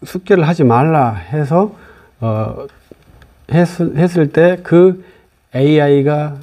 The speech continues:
작성했다는 증거를 찾을 수 없는 그러한, 어, 기능이죠. 그래서 에이아이가, 어, 생각이 변화하는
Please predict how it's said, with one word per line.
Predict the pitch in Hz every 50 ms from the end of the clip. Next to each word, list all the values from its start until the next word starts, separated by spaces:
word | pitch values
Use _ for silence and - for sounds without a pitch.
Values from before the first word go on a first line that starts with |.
| _ _ -
작성했다는 | - - 117 - - 160 151 147 147 147 139 143 170 175 - - - 147 147 147 143 143 151 165 175 185 175 180 - - - - _ _ _ _
증거를 | - - - 156 170 180 180 180 180 180 185 180 175 175 175 175 175
찾을 | 175 - - 180 196 190
수 | 180 - 143
없는 | 131 135 135 123 113 104 92 85 - _ _ _ _ _ -
그러한, | - 165 185 190 185 190 196 202 202 196 196 - - - - - - _ -
어, | 123 113 113 113 110 107 107 107 107 113 113 107 107 120 - - - _
기능이죠. | - - 143 151 147 143 135 123 117 107 104 95 - - 92 82 - _ _ _ _ _ _ _ _ _ _ _ _ _ _ _ -
그래서 | 127 123 113 - 151 156 185 190 190 - - - _ _ -
에이아이가, | 123 127 143 147 151 147 143 139 139 131 135 147 151 156 160 156 - - _ _ -
어, | 113 107 107 110 107 117 117 117 120 117 - _ _ _ _ - 139 139
생각이 | - - 190 196 190 196 185 170 165 170 175 175 175 175 - -
변화하는 | - 156 165 196 196 185 170 143 117 110 107 95 95